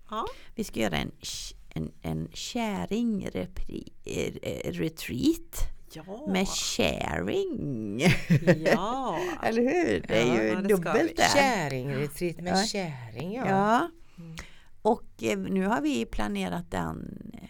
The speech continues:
Speaker 2: runt här i Borås tjugotredje, tjugofemte augusti.
Speaker 1: Mm.
Speaker 2: Så är det någon som vill åka med, ni kommer få massa information, men när det är så kan man ju boka in det i almanackan en fredag till söndag.
Speaker 1: Mm.
Speaker 2: Mm.
Speaker 3: Mm, det kommer bli mycket spännande och det ser jag fram emot.
Speaker 1: Det kommer bli mycket spännande.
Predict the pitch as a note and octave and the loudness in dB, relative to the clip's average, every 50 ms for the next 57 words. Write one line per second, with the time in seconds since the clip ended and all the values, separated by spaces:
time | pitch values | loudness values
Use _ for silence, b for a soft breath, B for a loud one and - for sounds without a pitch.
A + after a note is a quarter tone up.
0 | - - - F3 F#3+ F3+ E3 E3+ F3 F3 F3 - F3+ E3+ D#3 - - E3+ D#3+ D#3+ | -14 -12 -4 0 0 2 2 0 -2 0 2 2 2 4 2 0 -2 -4 -2 0
1 | F3 E3+ E3+ E3+ D#3 - - - - - - F3+ F3 - - - F3+ E3+ E3 E3+ | -2 -2 0 -2 -4 -4 -4 -4 -4 -4 -6 -8 -8 -4 -4 -2 -2 -2 -4 -8
2 | F3 - - - - F3+ F3 - F3 E3+ D#3+ - - F3 - D3+ D3 - F3 - | -10 -10 -12 -12 -12 -12 -8 -6 -4 -4 -6 -6 -6 -8 -8 -6 -6 -6 -6 -6
3 | - - - - - - - G4+ F#4+ D4+ - - - - - - - - - - | -6 -8 -8 -10 -10 2 4 4 4 4 0 -8 -14 -16 -16 -16 -16 -16 -18 -18
4 | - - - F#3 E3+ E3+ F#3 G#3+ C#4+ A4+ C5 - - - F#3 F3+ F3 F3 F3 E3+ | -18 -14 -12 -10 -10 -8 -8 -8 -10 -10 -12 -12 -4 -2 -2 0 0 0 -2 -2
5 | D#3+ D3 C#3 C#3+ - D3+ - - D#3 - D2 - - - D#2 D2+ C#2 B1 A#1+ - | -2 -2 -4 -4 -6 -4 -4 -2 -2 -2 -4 -4 -4 -4 -4 -4 -4 -6 -8 -8
6 | - - - E2 - - - C#3+ D#3 D#3 D3+ - D3+ C#3+ C#3+ - - G#3 A#3+ D4 | -6 -4 -4 -4 -2 -2 -2 0 -2 -2 -2 -4 -6 -6 -4 -4 -2 -2 -2 -2
7 | D#4 - - - D3 - - - - D#3 D#3+ D3 C#3+ D3 C3+ - - - - - | -2 -4 -4 -4 -2 -2 -2 -2 -2 -2 0 0 0 0 -2 -2 -2 -4 -4 -4
8 | D3+ D#3 E3 E3+ F#3 F#3 G3+ F#3 - G#3 G3 F#3 E3+ E3+ E3+ E3 F3+ F3 E3 D3+ | -2 -2 -2 -2 -2 -2 -2 -4 -2 -2 -2 0 0 0 0 2 2 2 0 0
9 | - - - - - E4+ F4+ F4 E4+ - - G3 F#3+ G3 - F3+ - - - - | -2 -4 -2 0 0 2 2 0 0 2 2 2 2 2 0 0 0 0 0 -4
10 | - - - - - - - D#2 - - - - - - - - - - - - | -6 -6 -6 -8 -6 -4 -4 -6 -6 -8 -10 -12 -12 -12 -12 -12 -14 -14 -14 -12
11 | D#3+ E3 F#3 A3 C#4+ G4+ - b b b b b b b b - F#3 F3 F#3 G3+ | -10 -10 -8 -10 -10 -12 -14 b b b b b b b b -4 -2 0 2 2
12 | A#3+ F4 G#4 G4+ F#3+ F#3 F3+ E3 G3 G3 - - D#4+ G3+ E3+ D#3 D3+ D3+ D3+ D3+ | 2 2 2 0 -4 -8 -6 -6 -6 -6 -6 -6 -4 -4 -4 -4 -4 -4 -6 -6
13 | D3 - - - C#3 - - F#3 D#3+ C3+ B2 B2 A2+ A2 A2 A2+ D3 D3+ E3 E3+ | -8 -10 -10 -12 -12 -6 -6 -4 -4 -4 -6 -6 -8 -10 -8 -6 -6 -4 -4 -4
14 | F#3+ G3+ G3+ - F3+ D3+ C#3 - - A3 A#3 - C#3+ C3+ - - C3+ C#3 F#3 F3+ | -6 -6 -6 -6 -6 -8 -8 -8 -8 -8 -6 -6 -6 -6 -6 -6 -4 -4 -4 -4
15 | G#3 F#3 E3+ F3+ F#3+ - - - C#3 - - F#3 E3+ D#3+ G#2+ A#2 G#2 - D#3+ D#3 | -4 -4 -4 -6 -8 -8 -8 -10 -10 -8 -8 -8 -8 -8 -10 -12 -12 -12 -12 -12